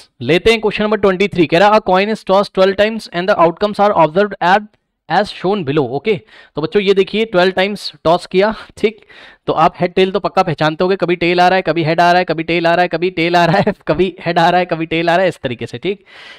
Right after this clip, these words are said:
कह रहा है कि "The chance of occurrence of head is", तो इस एक्सपेरिमेंट को देखते हुए आप हेड आने की प्रोबेबिलिटी बता सकते हो। चांस का मतलब प्रोबेबिलिटी बता सकते हो। So probability of getting head,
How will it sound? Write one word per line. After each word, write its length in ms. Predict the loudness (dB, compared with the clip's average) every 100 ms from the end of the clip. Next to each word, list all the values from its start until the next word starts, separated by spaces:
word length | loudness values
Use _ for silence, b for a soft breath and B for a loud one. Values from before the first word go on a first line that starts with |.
| B
कह 100 | 0
रहा 120 | 4 4
है 200 | 2 -6
कि 80 | 0
"The 140 | 0
chance 300 | 2 0 0
of 120 | -4
occurrence 400 | -4 -4 -4 -2
of 100 | -2
head 140 | -2 -2
is", 240 | -6 -12 B B B 2
तो 280 | 2 2 -6 _ _ _ -4
इस 200 | -2 -4
एक्सपेरिमेंट 540 | -10 -6 -4 -2 -2
को 80 | -2
देखते 320 | -2 -2 2
हुए 220 | 2 2 0
आप 200 | 0 -2 _ -14
हेड 200 | -6 0
आने 180 | 0 0
की 80 | -2
प्रोबेबिलिटी 560 | -2 -2 0 0 0 0
बता 200 | 0 -2
सकते 240 | -2 -4
हो। 40 |
चांस 280 | -2 -2 -4
का 100 | -6
मतलब 180 | -4 -4
प्रोबेबिलिटी 460 | -4 -4 -4 -4 -2
बता 200 | -2 -2
सकते 240 | -4 -4
हो। 80 | -4
So 80 | -4
probability 600 | -4 -4 -4 -4 -2 -2
of 120 | -2
getting 300 | -4 -4 -2
head, 200 | -2 -2